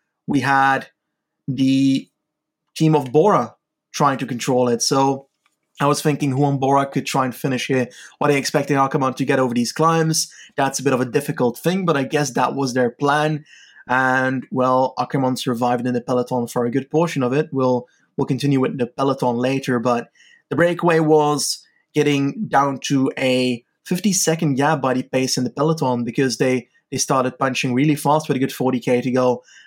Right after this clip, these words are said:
and it started going lower and lower to forty seconds. And suddenly,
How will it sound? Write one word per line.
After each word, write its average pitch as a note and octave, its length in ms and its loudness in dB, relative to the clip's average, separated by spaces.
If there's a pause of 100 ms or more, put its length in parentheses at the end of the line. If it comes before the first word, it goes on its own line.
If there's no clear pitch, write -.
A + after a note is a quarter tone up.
(140)
and B2+ 500 0 (500)
it - 80 -10
started C3 280 0
going C3 220 0
lower B2 300 2
and B2+ 120 0
lower B2+ 220 2
to C#3 80 -6
forty B2+ 320 -2
seconds. F3+ 560 -2
And D3 260 0
suddenly, G3 560 0